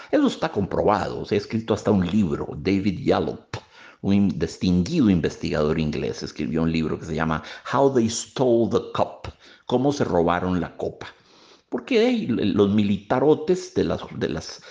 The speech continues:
de las juntas militares, ¿verdad? Que rigieron desgraciadamente los destinos de Argentina después del golpe de estado que dieron en el setenta y seis, necesitaban un pueblo contento.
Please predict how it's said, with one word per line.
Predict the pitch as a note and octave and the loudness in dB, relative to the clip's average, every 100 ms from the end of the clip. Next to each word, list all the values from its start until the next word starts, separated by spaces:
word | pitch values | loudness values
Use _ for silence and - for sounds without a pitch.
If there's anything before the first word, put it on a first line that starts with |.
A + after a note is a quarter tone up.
| - - | -20 -6
de | F2+ E2 | -2 0
las | D2+ | 0
juntas | - C3 C3 C#3 | 2 2 4 2
militares, | C#3 D3+ E3 - C#3+ C3 C3+ | 2 0 -2 -2 -2 -4 -4
¿verdad? | - - - | -6 -6 -8
Que | - - - - - - | -8 -10 -8 -10 -12 -12
rigieron | F2+ E2+ E2+ A2 G#2+ A2+ A2+ A2+ - - - | -8 -6 -4 0 2 4 4 2 -6 -10 -4
desgraciadamente | F2 E2 D2+ - G#2+ G#2+ G2+ G2 G2 | -2 -2 -4 0 2 2 2 2 0
los | G2 | -2
destinos | F#2 D#2 - G2 G2+ | -2 -4 -2 2 2
de | G#2+ | 2
Argentina | G#2 A#2+ A#2 - F#2 F2 - - - - - - - | 0 0 0 0 -2 -2 -6 -18 -18 -18 -18 -18 -6
después | - - - F#2+ | -4 -2 0 0
del | F#2 F#2+ | 2 2
golpe | G2 F#2+ F#2+ G#2 F2+ | 2 2 0 0 0
de | D#2+ - - | 0 -4 -6
estado | - - - A#2+ F#2+ G#2+ G#2 | -6 -6 -2 0 0 0 -4
que | - - | -6 -4
dieron | - D#2+ F2 F2 | -2 -2 0 0
en | F2+ | 0
el | E2+ | -2
setenta | - A2+ G#2+ G#2 | -4 -2 -2 -2
y | C3 | -4
seis, | B2 G#2 G#2+ - - - - - | -2 -4 -6 -14 -20 -20 -12 0
necesitaban | B2+ C3+ B2 A#2 - A#2+ B2 | 0 0 -4 -6 -4 -2 0
un | A#2 A#2 A2+ | 4 4 4
pueblo | A#2+ G2+ G2 F#2 | 4 4 2 2
contento. | E2+ D#2+ F2+ E2+ - | -2 -2 -6 -10 -12